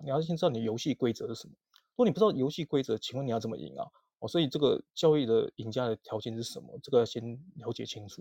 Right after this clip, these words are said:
哦。那第三个部分是最近其实看瑞奇兄就是讨论得沸沸扬扬，包括我们的，呃，志伟兄，就是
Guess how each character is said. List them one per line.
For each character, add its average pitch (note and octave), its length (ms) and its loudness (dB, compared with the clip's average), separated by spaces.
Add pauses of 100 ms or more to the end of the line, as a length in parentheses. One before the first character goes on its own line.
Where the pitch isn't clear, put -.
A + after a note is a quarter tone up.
哦。 - 80 -20 (500)
那 G3+ 80 0 (160)
第 B3+ 120 0
三 G3+ 160 2
个 D#3+ 40 0
部 D#3+ 120 2
分 C#3+ 100 8
是 D3 400 -2
最 F3 140 0
近 B2 240 -4
其 - 100 -10
实 B2 100 0
看 C#3 280 -2
瑞 D3 180 0
奇 A2+ 180 -8
兄 A#2 240 -2
就 A#2 60 -4
是 B2 80 0
讨 - 200 -10
论 B2 140 -2
得 A#2 120 -8
沸 A#2+ 120 -4
沸 A#2 140 -2
扬 A#2+ 200 -12
扬， - 160 -10
包 - 120 -6
括 C3 60 0
我 B2 40 -2
们 G#2+ 120 -8
的， A2 260 -4 (320)
呃， G#2 140 -10
志 C#3+ 100 -2
伟 A#2 100 4
兄， - 240 -4 (240)
就 - 140 -8
是 F3+ 120 0